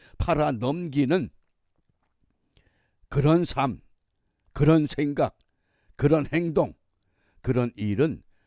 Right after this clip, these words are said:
하지 않았었는가? 그러므로 우리가 이 아침에 무엇을 기도해야 되느냐?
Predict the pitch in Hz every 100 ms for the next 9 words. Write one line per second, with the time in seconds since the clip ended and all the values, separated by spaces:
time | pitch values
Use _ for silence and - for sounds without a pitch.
0 | _ _ - - 120 110 131 - - 110
1 | 110 101 - 101 92 85 85 82 95 131
2 | 98 67 76 _ _ _ _ _ _ -
3 | 131 113 104 76 123 220 _ _ _ 110
4 | 110 110 101 104 95 - 107 120 87 107
5 | 120 117 139 147 120 107 98 98 98 90
6 | 82 78 92 113 73